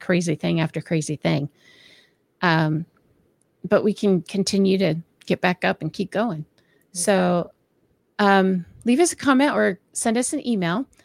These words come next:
Speaker 1: and let us know what it is that you have found that helps you continue on and find the peace that helps you keep going each day, uh, to be able to help your,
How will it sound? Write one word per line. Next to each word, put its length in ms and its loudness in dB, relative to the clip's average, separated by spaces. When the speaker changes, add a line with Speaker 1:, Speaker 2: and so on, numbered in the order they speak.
Speaker 1:
and 180 2
let 160 4
us 200 -2
know 160 0
what 160 -2
it 120 -4
is 180 -2
that 100 -6
you 160 -2
have 180 -6
found 340 -2
that 140 -2
helps 360 -6
you 280 -4
continue 640 0
on 360 -2
and 200 -4
find 520 -2
the 120 -6
peace 380 -4
that 240 -6
helps 280 -2
you 80 -2
keep 320 -4
going 300 0
each 240 -4
day, 360 -2
uh, 320 -2
to 580 -4
be 160 2
able 200 2
to 100 -2
help 360 -2
your, 340 -2